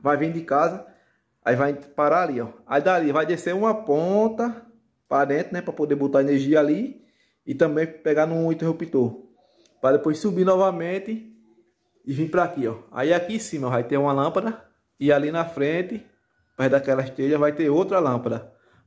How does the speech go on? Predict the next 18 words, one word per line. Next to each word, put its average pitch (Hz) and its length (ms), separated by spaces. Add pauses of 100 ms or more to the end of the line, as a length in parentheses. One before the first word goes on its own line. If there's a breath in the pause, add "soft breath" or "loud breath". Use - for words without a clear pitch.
pra 127 100
poder 143 300
clarear 143 420
bem. 113 240 (1160)
Aí 131 120
depois 151 380
também 135 760 (140)
vai 135 220
vir 143 120
um 180 60
fio 165 240
aqui, 160 260
ó, 131 100 (1500)
pra 127 120
poder 147 300
descer 156 800
naquele 151 440
interruptor. 160 760